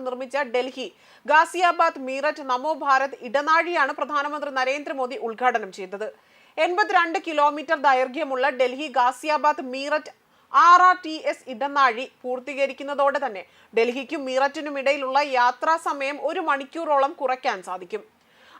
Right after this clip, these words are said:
അശോക് നഗറിനും ഗാസിയാബാദിനും ഇടയിലുള്ള പതിമൂന്ന് കിലോമീറ്റർ ദൂരമാണ് നമോ ഭാരത്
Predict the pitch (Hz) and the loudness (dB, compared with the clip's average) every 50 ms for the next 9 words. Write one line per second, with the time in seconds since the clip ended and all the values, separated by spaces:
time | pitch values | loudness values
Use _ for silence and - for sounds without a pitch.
0 | 285 330 - - 415 415 440 440 349 359 359 330 311 311 311 302 330 349 330 294 | 2 2 2 4 4 4 4 4 4 2 2 2 2 0 -2 -4 -4 -4 0 2
1 | 269 247 262 262 - 311 320 320 294 277 311 302 269 277 277 247 269 269 285 285 | 2 2 2 0 -2 -2 -2 -2 0 0 0 2 2 2 2 2 0 -6 -8 -8
2 | 254 247 214 240 262 269 262 247 233 202 196 185 - - _ _ _ - 277 269 | -8 -4 0 0 0 0 0 -2 -4 -2 -2 -2 -4 -6 _ _ _ 0 2 2
3 | 247 339 311 320 349 359 330 359 359 302 294 269 269 269 285 277 294 269 - 320 | 2 0 -4 -4 -4 -2 -4 -4 -6 -6 -2 2 2 2 2 2 -2 -6 -4 -4
4 | 294 262 294 277 294 320 339 311 294 262 254 311 311 294 277 262 269 330 339 294 | -4 -4 -6 -6 -4 -4 0 2 2 2 2 0 0 0 0 2 2 0 -2 0
5 | 294 269 262 254 254 285 285 - | 2 4 4 4 4 2 -2 -6